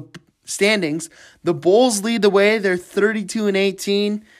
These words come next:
They're played very well at home this season, nineteen and six, obviously led by DeMar DeRozan. They got some great players like Lonzo Ball, like Zach LaVine, like, uh, Nikola Vucevic.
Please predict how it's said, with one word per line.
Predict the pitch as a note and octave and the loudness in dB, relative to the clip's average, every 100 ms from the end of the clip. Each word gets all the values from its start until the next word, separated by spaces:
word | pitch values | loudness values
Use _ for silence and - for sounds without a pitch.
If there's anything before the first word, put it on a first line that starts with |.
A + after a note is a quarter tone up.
| _ _ _ _ _ _ _ _ _ _ _ _ _ C#3+ | _ _ _ _ _ _ _ _ _ _ _ _ _ 2
They're | E3+ E3 | 2 2
played | - G3+ G3 E3 | -2 0 2 2
very | D3+ A3 C4+ | 4 2 2
well | A#3 G#3+ | 0 -2
at | G3+ | -2
home | G3+ G#3 G#3 | -4 -4 -4
this | G#3 | -8
season, | - G#3 G#3 F#3+ | -8 -8 -6 -4
nineteen | F3 G3 F#3+ G3+ F#3+ | -2 -4 -6 -6 -2
and | E3+ D#3 | -2 -4
six, | - G#3 G#3 E3+ | 0 -2 0 -2
obviously | F#3 F#3 F#3 | 0 -2 -4
led | E3+ E3+ E3 | 0 0 2
by | F3 E3+ | 0 0
DeMar | F3 E3+ E3 | 0 2 2
DeRozan. | D#3 D#3+ E3 E3 D#3+ E3 D#3+ - _ - | 0 0 0 0 -2 -6 -8 -14 _ -12
They | - | -2
got | D#3+ E3+ - | 0 0 -2
some | E3+ | -6
great | D#3 F3+ F3 | 0 0 -2
players | F#3 E3+ F3 E3+ | -4 -2 -2 -2
like | D3+ F3 F3 | -2 -2 -2
Lonzo | F3 E3+ E3+ D#3+ D#3 | -2 -2 -2 -2 -2
Ball, | D3 D#3 D#3+ D#3+ D#3+ _ _ _ _ _ _ - | 0 2 4 2 -2 _ _ _ _ _ _ -6
like | D#3 F#3 F#3 | 0 0 0
Zach | D3+ F#3 F3+ - | 0 0 0 -2
LaVine, | E3+ D#3+ E3 E3 E3 D#3+ _ _ - | 0 2 2 2 -2 -6 _ _ 0
like, | E3+ G3+ E3+ E3 - - | 2 2 -2 -14 -16 -6
uh, | D#3+ D3 C#3+ - | -2 0 0 -4
Nikola | D3+ D3+ F#3+ F3 D#3 | -12 -2 2 2 2
Vucevic. | F3+ G3 G3+ F#3+ F#3+ - | -4 -6 -4 -4 -4 -8